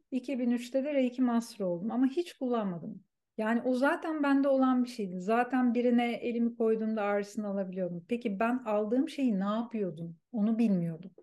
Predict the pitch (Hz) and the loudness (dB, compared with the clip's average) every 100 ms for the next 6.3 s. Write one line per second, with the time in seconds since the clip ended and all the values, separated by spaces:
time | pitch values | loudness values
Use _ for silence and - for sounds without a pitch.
0 | _ 208 240 240 247 - 247 220 233 220 | _ 2 4 4 2 0 -2 0 0 0
1 | 220 220 214 226 226 190 175 185 190 320 | 0 -2 0 0 0 -2 -4 -4 -8 -14
2 | - 262 269 247 247 220 196 180 196 277 | -6 -2 0 0 0 2 2 0 -4 -8
3 | - 190 202 214 233 - 320 330 269 233 | -10 -6 -2 -2 -4 -6 0 4 6 6
4 | 214 208 202 190 180 - 196 - 196 196 | 6 4 2 -2 -4 -8 -8 -4 -4 -2
5 | 233 240 208 214 196 190 185 185 180 180 | -4 -2 -4 -6 -6 -4 -4 -4 -6 -6
6 | 185 175 180 | -8 -8 -12